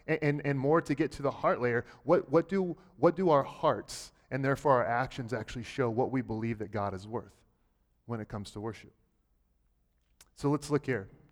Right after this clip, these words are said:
Verse six. "A son honors his father, and a servant his master. If then I am a father, where is my honor? And if I am a master, where is my fear? Says the Lord of hosts to you,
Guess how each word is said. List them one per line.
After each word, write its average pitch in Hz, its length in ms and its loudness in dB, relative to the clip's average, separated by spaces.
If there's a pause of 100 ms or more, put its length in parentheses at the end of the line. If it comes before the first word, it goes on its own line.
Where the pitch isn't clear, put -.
(1400)
Verse 139 180 4
six. - 380 -8 (1200)
"A 156 80 6
son 196 420 2
honors 175 440 2
his 147 160 -2
father, 127 440 4
and 135 200 -2
a 131 40 -4
servant 139 520 -2
his 127 260 -4
master. 143 540 -2
If 127 140 -4
then 143 340 0
I 147 160 0
am 185 160 2
a 117 60 0
father, 113 540 2
where 143 300 4
is 143 300 4
my 127 200 -2
honor? 123 360 0 (260)
And 135 160 -2
if 131 140 -2
I 143 140 2
am 156 120 2
a 131 60 2
master, 135 560 -2
where 139 340 2
is 131 480 -2 (220)
my 117 180 -2
fear? 120 460 -4 (340)
Says 170 320 4
the 170 140 4
Lord 156 320 8
of 143 100 4
hosts 175 440 0
to - 120 -10
you, 92 300 -6